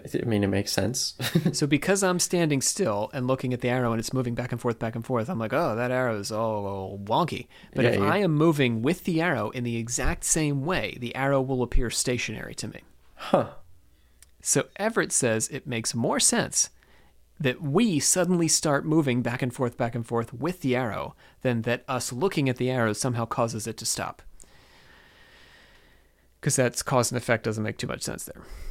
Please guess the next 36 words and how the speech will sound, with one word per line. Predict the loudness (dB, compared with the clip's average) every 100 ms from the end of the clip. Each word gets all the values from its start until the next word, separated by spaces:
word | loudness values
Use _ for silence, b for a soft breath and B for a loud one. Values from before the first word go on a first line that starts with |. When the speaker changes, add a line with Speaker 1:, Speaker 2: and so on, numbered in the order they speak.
| B B 2
Speaker 2:
Everett | 4 4
used | 4 4
the | 4
metaphor | 4 2 2 2 2
of | 2
an | 2
amoeba | 4 4 4 0
to | -4
describe | -4 -4 0 0 0
what's | -2 -2
happened | 0 0 0 -2
to | -2 -2
us. | 0 -2 -2
We've | 2 2 4
split | 0 2 2 2 -2
into | -2 -2
two | -2 0 2
identical | 2 2 0 0 0
beings, | 2 4 2 0 -2 -2 -4
sort | -8 0 2
of | 2
like | 2 2
an | 2
amoeba, | 2 4 2 0 -8 -4
with | -4 -2
all | 0 2
of | 2
our | 2
physical | 0 -2 0 2
characteristics | 0 2 0 0 0 0 0 2
and | 2
memories | 4 4 4 2
preserved | 0 0 4 4 4
in | 0
both | 0 0 -2 -4
copies. | -4 0 2 2 2